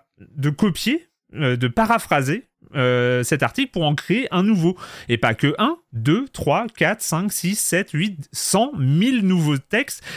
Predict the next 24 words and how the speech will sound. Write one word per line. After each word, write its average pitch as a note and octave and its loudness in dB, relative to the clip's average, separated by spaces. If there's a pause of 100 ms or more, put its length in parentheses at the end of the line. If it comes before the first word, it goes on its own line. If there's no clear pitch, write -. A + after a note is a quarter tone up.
(120)
qui E3+ 0
vont, F#3+ 2
et C#3 2
ils C#3+ 2
vont G#3 0
inonder G3 2
le E3 2
web C4 2 (380)
avec D#3+ 2
l'enquête, A3 0 (560)
euh, B2+ 4
je, C#3 0
paraphrasée A3 0 (120)
qui - 0
a E3 4
été D3+ 2
réalisée D3+ 0
par F3+ 2
un F3+ 0
humain. D3 0 (520)
Et C#3 0
donc, A3+ 0
en C#3 2
fait, E4 0